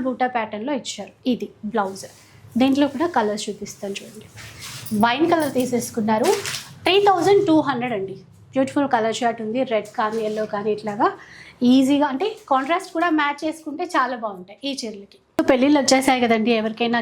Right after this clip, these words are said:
గిఫ్టింగ్ పర్పస్ ఇవ్వాలంటే బెస్ట్ శారీస్ ఉన్నాయి. సెమీ దూపియానా ఫ్యాబ్రిక్‌లో all over సిల్వర్ జరీ వచ్చినటువంటి చీర అండి. కలర్ కూడా కల్నేతలో చాలా చక్కగా ఉంది. మొత్తం కూడా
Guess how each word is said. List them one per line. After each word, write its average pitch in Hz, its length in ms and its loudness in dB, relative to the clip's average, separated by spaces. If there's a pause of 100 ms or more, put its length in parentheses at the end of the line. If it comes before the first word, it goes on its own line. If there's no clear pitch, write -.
గిఫ్టింగ్ 233 300 -4
పర్పస్ 247 380 0
ఇవ్వాలంటే 220 440 -2 (120)
బెస్ట్ 214 360 -2
శారీస్ 220 420 -2
ఉన్నాయి. 208 320 -2 (440)
సెమీ 302 300 4
దూపియానా 254 420 0 (120)
ఫ్యాబ్రిక్‌లో 220 600 -2 (240)
all 226 160 0
over 311 220 4
సిల్వర్ 254 320 0
జరీ 254 140 2 (100)
వచ్చినటువంటి 214 640 -4 (120)
చీర 226 280 -2
అండి. 196 140 -10 (340)
కలర్ 240 260 2
కూడా 254 140 4 (120)
కల్నేతలో 226 460 -4 (120)
చాలా 208 280 0
చక్కగా 202 300 -10 (100)
ఉంది. 190 160 -16 (420)
మొత్తం 294 240 4
కూడా 381 140 4